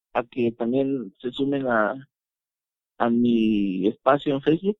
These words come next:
que es Cauju Relatos Macabros, K A U H U,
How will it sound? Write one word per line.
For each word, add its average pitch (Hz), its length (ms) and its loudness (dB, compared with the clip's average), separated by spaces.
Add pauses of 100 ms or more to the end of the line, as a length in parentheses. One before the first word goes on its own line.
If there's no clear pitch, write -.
que 127 140 0
es 143 260 -10
Cauju 143 480 4
Relatos 131 540 2
Macabros, 165 520 2 (1200)
K - 40 -20 (380)
A 160 180 4
U 156 240 4
H 147 240 -2
U, 185 220 0